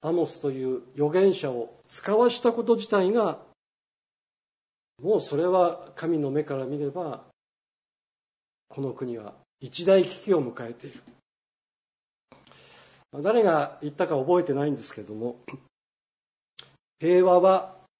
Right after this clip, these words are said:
恐ろしいと。平和の中で人間はじわじわ腐り、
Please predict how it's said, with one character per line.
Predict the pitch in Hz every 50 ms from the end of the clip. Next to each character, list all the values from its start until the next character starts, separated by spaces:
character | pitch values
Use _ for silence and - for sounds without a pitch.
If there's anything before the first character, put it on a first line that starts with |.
| _ _ _ _ _ _ _ _ _ _ _ _ _ -
恐 | 123 117 - 170
ろ | 175 196 202
し | - - - 226 202
い | 156
と。 | - - - - _ _ _ _ _ _ _ _ _ _ _ _ _ _ _ _ _ _ _ _ _ _ _ _ _ _ _ _ _ _ _ _ - _ _ _ _ _ -
平 | 147 156 160
和 | 160 156 147
の | 151 156
中 | 156 147 - 147 135
で | 156 170 170 160 - - - - _ _ _ _ _ _ _ _ _ _ _ _ _ _ _ _ _
人 | - 131 143 165 170 170
間 | 170 175 175 175 170
は | 165 170 165 123 113
じ | - 123 160
わ | 220 277 294
じ | 269 214 196 190
わ | 165 139 127 - - - _ _ _ _ _ _ _ _ _ _ _ _ _
腐 | - - - - 160 160
り、 | 143 117